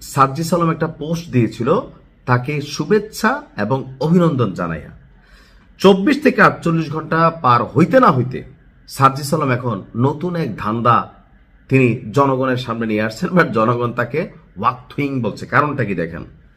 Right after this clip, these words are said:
জাতীয় সংসদ নির্বাচন ঘিরে পঞ্চগড় এক আসনের ফলাফল নিয়ে একটা বিতর্ক সৃষ্টি করতে চাচ্ছে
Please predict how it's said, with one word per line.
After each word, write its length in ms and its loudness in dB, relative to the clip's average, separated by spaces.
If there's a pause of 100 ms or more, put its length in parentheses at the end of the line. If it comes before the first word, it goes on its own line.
(920)
জাতীয় 360 4
সংসদ 360 2
নির্বাচন 540 0
ঘিরে 280 0
পঞ্চগড় 540 -4 (100)
এক 240 -2
আসনের 340 0
ফলাফল 600 2
নিয়ে 300 -2 (140)
একটা 180 0
বিতর্ক 640 0
সৃষ্টি 360 -4
করতে 300 -2
চাচ্ছে 520 -2